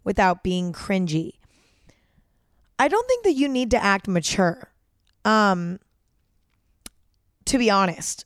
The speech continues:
like, I never really think that anybody should act a certain way. I feel like,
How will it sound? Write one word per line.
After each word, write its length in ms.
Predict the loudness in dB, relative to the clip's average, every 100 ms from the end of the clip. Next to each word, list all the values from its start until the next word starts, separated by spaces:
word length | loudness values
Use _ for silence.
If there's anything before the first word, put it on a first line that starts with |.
| -2
like, 240 | -2 -2 -2
I 320 | 0 0 -2
never 360 | 0 0 2 2
really 240 | 2 0
think 280 | -2 -6 -4
that 140 | -2
anybody 420 | -2 -2 0 0
should 220 | -2 -4 -6 -4
act 360 | -2 -2 -4
a 40 | -8
certain 400 | -2 -2 0 0
way. 260 | 4 4 4
I 80 |
feel 200 | 2 0
like, 200 | 0 0